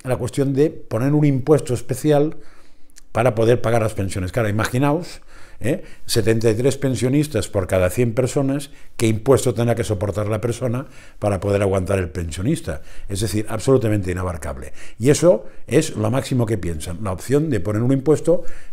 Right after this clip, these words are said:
diríamos, para que no les pille el toro, o, ¿eh? o, o que les pillará igual, pero en fin, ya lo iremos viendo. No entiendo nada. ¿Por qué en esa vieja Europa, cada vez más vieja incluso por sus habitantes,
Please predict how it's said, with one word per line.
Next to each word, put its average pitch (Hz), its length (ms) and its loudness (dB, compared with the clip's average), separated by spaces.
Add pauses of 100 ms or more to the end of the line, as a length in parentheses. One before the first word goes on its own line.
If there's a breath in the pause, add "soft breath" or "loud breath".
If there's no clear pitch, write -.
(120)
diríamos, 127 600 2 (480 loud breath)
para 123 220 4
que 117 80 0
no 131 100 4
les 127 140 2
pille 98 180 -2
el 92 140 -2
toro, - 340 -10
o, 101 160 -4
¿eh? - 180 -2
o, 95 240 -2 (220)
o 73 120 -2 (840)
que 113 80 0
les 98 140 0
pillará 92 280 0
igual, 143 200 2
pero - 100 -6
en 101 60 -4
fin, - 220 -2 (120)
ya 120 160 -2
lo 90 60 -4
iremos 73 220 -8
viendo. 78 300 -6 (3250 loud breath)
No 127 100 4
entiendo 156 300 4
nada. 82 400 -4 (300 loud breath)
¿Por 120 180 2
qué 160 120 2
en 180 80 4
esa 165 200 2
vieja 147 260 4
Europa, 120 640 2 (100)
cada 113 240 0
vez 113 180 2
más 98 200 -2
vieja 110 240 0
incluso 101 340 -2
por 101 120 -4
sus 92 140 -4
habitantes, 101 640 -4